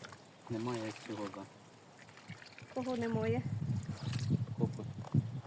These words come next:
Speaker 2: А, ще хурму хотіли посадити.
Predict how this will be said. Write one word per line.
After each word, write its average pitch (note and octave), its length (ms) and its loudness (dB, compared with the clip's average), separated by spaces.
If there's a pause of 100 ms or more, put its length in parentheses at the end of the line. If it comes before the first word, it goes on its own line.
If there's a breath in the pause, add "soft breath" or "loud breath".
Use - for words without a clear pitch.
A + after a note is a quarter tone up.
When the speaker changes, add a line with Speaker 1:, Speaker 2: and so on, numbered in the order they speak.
(1040)
Speaker 2:
А, C#4 220 4 (1080)
ще E4+ 220 10
хурму D4 600 6
хотіли B3+ 460 8
посадити. C4+ 640 8